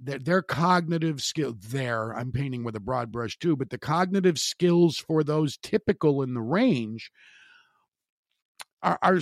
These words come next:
are sound. Um, and, uh, and I, I could have used somebody who, you know, somebody who had a little bit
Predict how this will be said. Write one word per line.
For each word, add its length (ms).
are 120
sound. 540
Um, 500
and, 400
uh, 320
and 140
I, 120
I 160
could 200
have 140
used 280
somebody 500
who, 500
you 100
know, 380
somebody 420
who 140
had 180
a 60
little 220
bit 240